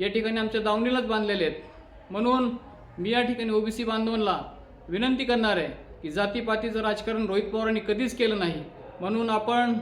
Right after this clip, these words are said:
येत्या वीस तारखेला दादांना सर्वांनी मतदान करावं.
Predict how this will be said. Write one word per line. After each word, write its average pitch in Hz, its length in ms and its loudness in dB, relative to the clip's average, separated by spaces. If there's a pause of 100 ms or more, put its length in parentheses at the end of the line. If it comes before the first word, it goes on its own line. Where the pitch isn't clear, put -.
(880)
येत्या 196 220 0
वीस 240 260 0
तारखेला 233 460 2 (480)
दादांना 214 420 2
सर्वांनी 226 340 0
मतदान 226 360 2
करावं. 190 400 4